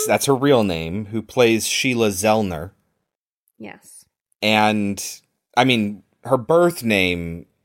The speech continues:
Speaker 1: like, Juno is her first name. She's British. Her acting name is London Juno, but Juno is her first name. Her full name is Juno Mills Cockle.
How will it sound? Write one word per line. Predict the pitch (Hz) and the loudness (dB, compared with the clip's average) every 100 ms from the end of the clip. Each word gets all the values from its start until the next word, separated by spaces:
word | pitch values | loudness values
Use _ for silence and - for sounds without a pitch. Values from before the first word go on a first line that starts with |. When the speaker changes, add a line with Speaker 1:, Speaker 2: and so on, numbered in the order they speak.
| _ - | _ -6
Speaker 1:
like, | 104 | -6
Juno | 90 127 120 107 | -2 -2 -2 -2
is | 92 | -4
her | 92 | -6
first | - 113 92 - | -6 -6 -4 -8
name. | 73 60 | -12 -12
She's | - 101 | -10 -10
British. | - 110 78 58 - - - _ _ _ 95 | -4 -4 -4 -10 -12 -14 -16 _ _ _ -8
Her | 98 90 82 80 - _ _ | -6 -6 -8 -10 -16 _ _
acting | 113 127 - 92 | -2 -2 -2 -6
name | 87 82 | -4 -6
is | 80 90 | -6 -4
London | 98 87 80 | -4 -4 -8
Juno, | 71 - 67 50 50 - | -8 -10 -10 -14 -18 -8
but | 87 | 0
Juno | 123 101 90 | 2 2 0
is | 80 | -2
her | 92 | -8
first | - 98 - - | -2 -2 -2 -4
name. | 80 | -6
Her | 78 | -6
full | - 113 | 0 2
name | 101 95 | 4 2
is | 87 85 | -2 -4
Juno | 78 104 98 90 | -2 0 0 0
Mills | 90 85 80 | 0 -2 -4
Cockle. | - 90 76 - - | -4 -4 -4 -10 -16